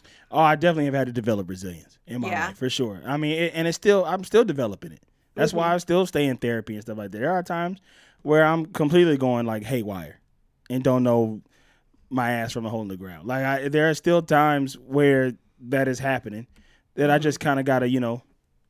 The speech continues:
Speaker 1: lean on that resilience and sometimes lean on people who have that resilience 'cause maybe I don't have it. You know, this is an easy situation. This is low stakes for us. We just sitting here having a conversation.
Speaker 2: Sure.
Speaker 1: But if it's in, in the high stakes of it,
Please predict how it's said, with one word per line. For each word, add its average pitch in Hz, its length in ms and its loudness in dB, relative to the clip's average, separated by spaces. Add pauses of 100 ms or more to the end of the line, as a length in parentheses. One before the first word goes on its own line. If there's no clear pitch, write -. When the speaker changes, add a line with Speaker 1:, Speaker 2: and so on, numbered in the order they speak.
(140)
Speaker 1:
lean 151 380 2
on 135 100 0
that 117 160 -4
resilience 113 460 -8
and 120 100 -10
sometimes 143 360 -4
lean 123 200 -2
on 131 100 0
people 143 260 0
who 147 120 0
have 143 200 -2
that 120 140 -2
resilience 98 460 -8 (240)
'cause 110 120 -16
maybe 120 240 -2
I 131 140 2
don't 107 220 -6
have 85 180 -14
it. - 160 -20
You 101 160 -12
know, 95 100 -14
this 160 140 -2
is 165 60 -6
an 135 60 0
easy 143 300 0
situation. 139 460 -2
This 160 100 -4
is 127 120 -8
low 131 140 2
stakes 180 300 -2
for 107 140 -12
us. 92 100 -14
We 127 120 -8
just 135 180 -8
sitting 127 180 -6
here 123 80 -4
having 123 140 -2
a 113 60 -12
conversation. 123 540 -8 (260)
Speaker 2:
Sure. - 180 -4
Speaker 1:
But 120 120 0
if 127 120 -2
it's 147 160 0
in, 131 260 -4
in 139 220 0
the 127 80 2
high 170 240 2
stakes 143 380 0
of 135 160 4
it, 135 120 -6